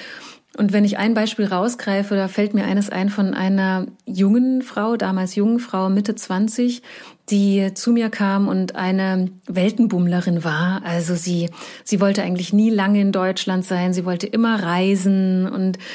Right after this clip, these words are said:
äh, immer unterwegs sein, also bloß nicht, nicht mal sich an einen Ort binden. Und gleichzeitig hatte sie eben diese Erfahrungen, dass sie immer wieder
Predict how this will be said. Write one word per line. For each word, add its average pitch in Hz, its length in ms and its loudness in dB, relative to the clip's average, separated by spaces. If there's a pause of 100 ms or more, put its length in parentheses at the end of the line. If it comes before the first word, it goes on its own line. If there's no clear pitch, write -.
(360)
äh, 196 200 0
immer 208 180 2
unterwegs 202 600 0
sein, 185 640 2
also 190 500 -2
bloß 214 520 2
nicht, 233 400 0
nicht 240 260 0
mal 220 160 2
sich 202 180 -2
an 185 100 0
einen 180 240 -2
Ort 240 440 -2
binden. 185 540 0 (760)
Und 202 300 0
gleichzeitig 208 600 0
hatte 196 160 0
sie 190 220 -2
eben 190 240 2
diese 190 240 0
Erfahrungen, 190 720 0
dass 185 180 -2
sie 202 80 -4
immer 226 460 -2
wieder 214 320 0